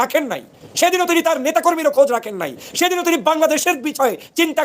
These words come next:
করেন নাই, এই দেশকে নিয়ে ভাবেন নাই। তিনি আবার এই দেশ থেকে চলে গিয়ে এতদিন পর্যন্ত ষড়যন্ত্র করে বাংলার মানুষকে অশান্তিতে রাখার গভীর চক্রান্ত শেখ হাসিনা করার কারণেই আজকে আবার জনতা ফুঁসে উঠেছে। জনতা চেয়েছিল যে হয়তো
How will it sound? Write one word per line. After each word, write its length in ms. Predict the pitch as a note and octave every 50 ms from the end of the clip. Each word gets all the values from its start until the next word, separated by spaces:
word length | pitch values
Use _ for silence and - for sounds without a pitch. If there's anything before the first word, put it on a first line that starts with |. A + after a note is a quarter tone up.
| - C#4
করেন 180 | D#4 F4+ F4 D4+
নাই, 100 | C#4 C#4 C#4 C4
এই 60 | A#3 C4+
দেশকে 240 | D#4+ D4+ - - C4+ B3+
নিয়ে 140 | C4 A3 E3
ভাবেন 180 | G3+ B3 A#3+ G#3+ F#3+
নাই। 100 | F3 C#3 G#2 - _ - - - - -
তিনি 140 | A#3 B3+ C4 B3 A#3
আবার 200 | B3 C#4+ D#4 D#4+ D#4
এই 60 | D4+ C#4+
দেশ 80 | C#4+ C#4 -
থেকে 140 | C4 B3 B3 B3+
চলে 140 | B3 A#3+ A3 F3
গিয়ে 140 | F3+ C#3 - - - - - - - G#3 C4
এতদিন 300 | C#4 D4 C#4 D4+ D#4+ D#4+ D4+ D#4+
পর্যন্ত 360 | D4+ - - D#4 D#4+ D4+ D#4 C#4+ -
ষড়যন্ত্র 360 | D4+ D4 D4 D4+ C#4+ C#4 - C#4+ C#4+
করে 120 | C#4 A3+ D#3+ - - _ _ -
বাংলার 300 | A#3+ D4+ D4+ D#4+ D#4+ D#4 C4 A3+ C#4
মানুষকে 320 | E4+ F4+ F4 - - - D#4 D4
অশান্তিতে 460 | D4+ - E4+ F4+ E4+ - E4 C#4+ D4
রাখার 280 | C#4 C4+ - A3+ A3 F3 - - - - - F3+
গভীর 320 | D#4 E4 E4 E4+ F4 E4+ E4 D#4+ -
চক্রান্ত 380 | E4+ E4+ F4 F4+ F#4 F4 D#4 - D#4+ -
শেখ 100 | - B3+ D4
হাসিনা 220 | C#4+ D4 C#4+ C#4 C#4 -
করার 200 | C4+ C4 B3 G#3 - - - - -
কারণেই 320 | D#4+ F4+ F#4 F#4 F4+ F4+ D#4+ D#4
আজকে 180 | C#4+ - - D4+ C#4 C#4+
আবার 200 | D#4 E4+ F4 F4+ E4+ C4
জনতা 220 | D#4 D4+ D4 C#4+ C4+ C4 -
ফুঁসে 220 | C4+ - A3+ A3
উঠেছে। 220 | G3+ D#3+ C#3+ - - - - - - - - - -
জনতা 260 | B3+ B3+ C4 B3+ B3+ A3+ A3 -
চেয়েছিল 320 | - C4+ C#4 C#4 - A#3 G3 D3 - - _ _ _ _ -
যে 60 | B3 A3+
হয়তো 220 | C4 C#4+ D4 C#4+